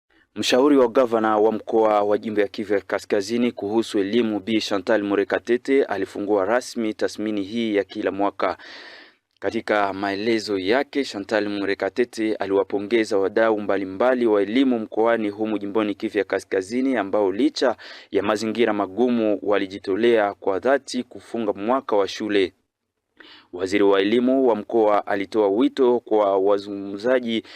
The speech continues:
waonyeshe ukweli, kufanya uchanganuzi madhubuti na kupendekeza masuluhisho madhubuti kwa toleo lijalo. Kwa mkurugenzi wa mkoa wa kielimu wa Kivu ya Kaskazini,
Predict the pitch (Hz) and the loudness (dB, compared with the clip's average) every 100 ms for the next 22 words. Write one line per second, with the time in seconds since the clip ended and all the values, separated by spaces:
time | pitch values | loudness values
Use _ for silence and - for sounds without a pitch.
0 | - - - 101 101 123 123 113 98 - | -20 -6 0 0 2 0 0 -2 -2 2
1 | 127 139 143 143 - - - 120 110 101 | 4 4 4 0 -4 -18 -2 0 2 -2
2 | 101 - 95 95 101 131 143 117 123 - | -2 -6 -4 -4 0 2 2 0 -2 -4
3 | - - 104 95 101 123 131 - 113 104 | -16 -10 -8 -8 -6 -2 -2 -2 -4 -4
4 | - 101 98 98 95 _ 104 - 104 98 | -4 -2 0 -2 -6 _ -12 -4 -2 -2
5 | - 135 120 110 104 92 98 98 - 95 | 0 0 2 2 0 -2 -4 -6 -8 -12
6 | 92 139 127 143 139 - - - 98 95 | -4 -4 0 0 0 -2 -20 -10 -8 -8
7 | 101 101 302 302 - 131 123 _ _ - | -12 -4 -2 -2 -4 -4 -4 _ _ -4
8 | 107 101 110 110 117 104 98 - 101 95 | -2 -2 -2 2 4 4 2 -2 -6 0
9 | 107 98 95 82 - _ - - _ _ | 2 4 2 0 -8 _ -20 -20 _ _
10 | 95 92 107 98 101 110 101 104 101 98 | -6 -6 -4 -2 -2 -2 -2 0 2 0
11 | 95 - 107 98 95 98 - 95 95 113 | -4 0 2 4 2 0 -4 -4 -2 0
12 | 117 113 107 98 104 98 - 104 101 104 | 0 0 -2 -2 -2 -4 -6 -4 -2 -4
13 | - - 98 107 135 143 147 | -4 -4 -4 -2 0 0 -2